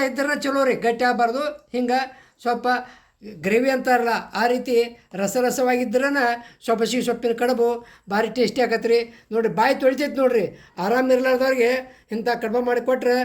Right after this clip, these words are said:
ಏನ್ರಿ, ಏನ್ರಿ ಬಾ, ಅವ್ರು ಹೇಳ್ತಾರೋ ಬಾಯಿ ಇಟ್ಟು ಸ್ವಚ್ಛ ಆಗತ್ತೆ ರೀ. ಹಾಂ,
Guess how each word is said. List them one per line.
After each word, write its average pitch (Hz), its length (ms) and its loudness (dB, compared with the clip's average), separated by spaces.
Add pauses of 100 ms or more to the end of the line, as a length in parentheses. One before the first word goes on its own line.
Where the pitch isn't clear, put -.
(320)
ಏನ್ರಿ, 226 320 0 (380)
ಏನ್ರಿ 220 360 2 (340)
ಬಾ, 185 220 -2
ಅವ್ರು 180 200 0
ಹೇಳ್ತಾರೋ 233 560 2 (420)
ಬಾಯಿ 233 200 2
ಇಟ್ಟು 240 140 -6
ಸ್ವಚ್ಛ 247 280 0
ಆಗತ್ತೆ 226 280 -2
ರೀ. 226 120 0 (500)
ಹಾಂ, 202 220 -2